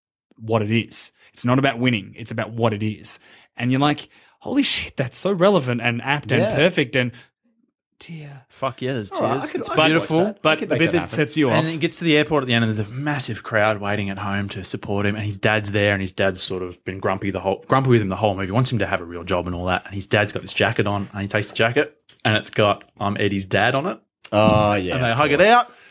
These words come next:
Speaker 3: and it's fucking beautiful, even if they stole it from Cool Runnings completely.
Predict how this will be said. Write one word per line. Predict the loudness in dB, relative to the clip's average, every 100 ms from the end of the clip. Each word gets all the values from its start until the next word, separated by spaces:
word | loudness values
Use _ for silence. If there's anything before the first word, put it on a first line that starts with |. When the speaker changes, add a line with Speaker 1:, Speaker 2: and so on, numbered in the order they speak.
| -4
Speaker 3:
and | 0 0
it's | 0
fucking | 2 2 2 -2
beautiful, | 4 4 6 4 4 2 -6 _ -2
even | 0 2
if |
they | 0
stole | -2 2 4 4
it |
from | -2 -2
Cool | 0 4
Runnings | 4 4 0 -2
completely. | -6 -4 0 0 0 -2 -2